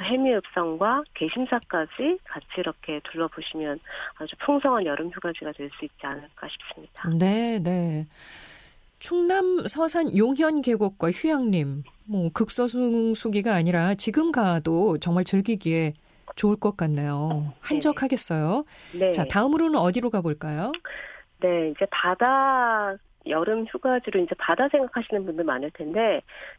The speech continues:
Speaker 1: 지금 소개, 소개해드릴 이 삼척 덕봉산은 바다와 산과 계곡이 다 있는 그런 장소라서, 어, 아주 안성맞춤일 것 같습니다. 여기가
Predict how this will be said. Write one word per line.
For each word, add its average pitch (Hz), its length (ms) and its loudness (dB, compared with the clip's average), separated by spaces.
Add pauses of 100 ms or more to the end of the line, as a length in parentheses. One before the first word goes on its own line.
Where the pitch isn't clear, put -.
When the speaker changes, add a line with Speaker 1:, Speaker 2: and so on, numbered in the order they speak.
(120)
Speaker 1:
지금 208 260 2
소개, 247 680 2 (560)
소개해드릴 233 720 2
이 151 520 -2 (120)
삼척 277 380 0
덕봉산은 156 1040 -2
바다와 208 840 2
산과 240 580 -2
계곡이 202 460 -2
다 - 180 -4
있는 165 440 2 (100)
그런 170 360 0
장소라서, 156 800 0 (500)
어, 139 300 -6
아주 139 160 -8
안성맞춤일 170 720 -2
것 170 140 -2
같습니다. 135 640 -4
여기가 190 540 0